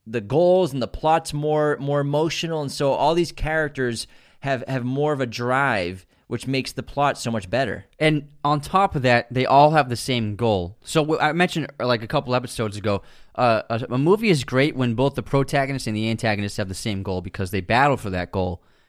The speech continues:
Speaker 2: And in this film, it's not, it becomes an ensemble pretty much. There's, like, four or five major storylines that are happening, and each person,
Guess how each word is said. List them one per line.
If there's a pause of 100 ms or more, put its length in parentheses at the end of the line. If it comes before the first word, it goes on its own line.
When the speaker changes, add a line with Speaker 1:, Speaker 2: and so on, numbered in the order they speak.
Speaker 2:
And
in
this
film, (320)
it's
not,
it
becomes
an
ensemble
pretty
much.
There's,
like,
four
or
five
major
storylines
that
are
happening, (320)
and
each
person,